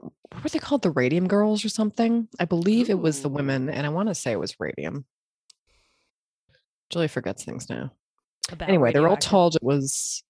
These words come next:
Speaker 1: about radioactive powder, I believe it was. It was, like, shimmer dust, but they were applying it to
Speaker 2: Mm.
Speaker 1: watches.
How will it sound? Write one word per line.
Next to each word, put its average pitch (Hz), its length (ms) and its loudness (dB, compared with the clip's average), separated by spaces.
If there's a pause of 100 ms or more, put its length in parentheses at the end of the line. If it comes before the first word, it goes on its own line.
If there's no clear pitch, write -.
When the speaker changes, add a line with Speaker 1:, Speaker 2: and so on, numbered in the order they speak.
(180)
Speaker 1:
about 156 400 2
radioactive 202 500 2
powder, - 380 -4
I 202 60 2
believe 233 300 4
it 185 40 0
was. 240 200 4
It - 40 -4
was, 170 120 -2
like, 139 100 -2
shimmer 147 400 -2
dust, 220 340 0
but 170 140 0
they 151 60 2
were 139 160 4
applying 139 340 0
it 131 140 -4
to 139 100 -2
Speaker 2:
Mm. 120 60 0
Speaker 1:
watches. 139 760 -2